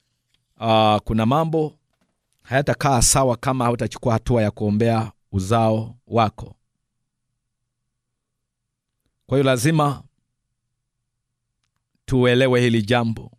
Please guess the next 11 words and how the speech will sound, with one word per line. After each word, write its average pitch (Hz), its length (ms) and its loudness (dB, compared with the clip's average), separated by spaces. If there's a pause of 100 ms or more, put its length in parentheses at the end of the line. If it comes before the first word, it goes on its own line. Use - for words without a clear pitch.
(160)
litatusaidia. 107 1000 -2 (2250)
Na 123 340 2
kama 156 280 2
litatusaidia, 131 960 0 (1900)
tutakuwa 127 540 -2
na 123 100 0
ushindi. 117 600 0 (1000)
Leo 170 480 4
ninatamani 143 960 -2 (2250)
tufanye 170 560 2
maombi 147 920 0